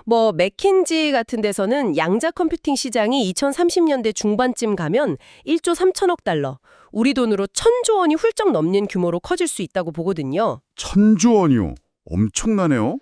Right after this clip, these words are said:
Speaker 1: 물론 리게티가 아직은 연구 개발 단계고 본격적인 상업화까지는 좀 더 지켜봐야 한다는 시각도 있습니다만 오늘 발표는 분명히 큰 진전이라고 봐야 합니다.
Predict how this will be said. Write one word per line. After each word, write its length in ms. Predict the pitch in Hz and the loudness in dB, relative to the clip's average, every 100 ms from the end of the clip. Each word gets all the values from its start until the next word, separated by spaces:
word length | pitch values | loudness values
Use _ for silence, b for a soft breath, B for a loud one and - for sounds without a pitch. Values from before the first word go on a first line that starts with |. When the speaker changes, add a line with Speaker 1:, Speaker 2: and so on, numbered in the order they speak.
| - | -6
Speaker 1:
물론 340 | 214 240 277 | -2 0 0
리게티가 680 | 165 190 247 339 - 330 247 | -2 -2 -2 -2 -4 -2 0
아직은 380 | 190 277 262 214 | 0 -2 -2 0
연구 280 | 151 196 269 | 0 0 0
개발 280 | 254 220 220 | 0 0 -2
단계고 720 | 170 156 170 226 139 131 185 - | -4 -4 -4 -6 -6 -6 -8 -4
본격적인 760 | 190 190 285 294 - 247 233 | -2 -2 -4 -6 -4 -2 -2
상업화까지는 920 | 240 381 392 - 349 - 247 226 220 254 | -2 0 0 0 -4 0 -2 0 -2 -2
좀 180 | - 185 | -4 -4
더 100 | 202 | -4
지켜봐야 580 | - - 311 262 233 214 | -6 -4 -2 0 2 0
한다는 320 | 202 180 170 | 0 -2 -2
시각도 400 | - 277 285 202 | -4 -6 -6 -8
있습니다만 760 | 139 - 220 170 139 220 165 B B B B | -8 -4 -2 -2 0 0 -2 B B B B
오늘 280 | 175 254 339 | 2 4 4
발표는 500 | 247 196 262 233 233 | 0 -2 0 0 0
분명히 360 | - 180 180 180 | -2 -2 0 -2
큰 340 | - 403 370 | -2 0 0
진전이라고 760 | - 175 175 254 277 220 170 | 0 -2 0 2 0 0 -4
봐야 260 | 156 147 156 | -8 -6 -4
합니다. 360 | 202 202 127 | -2 -2 -6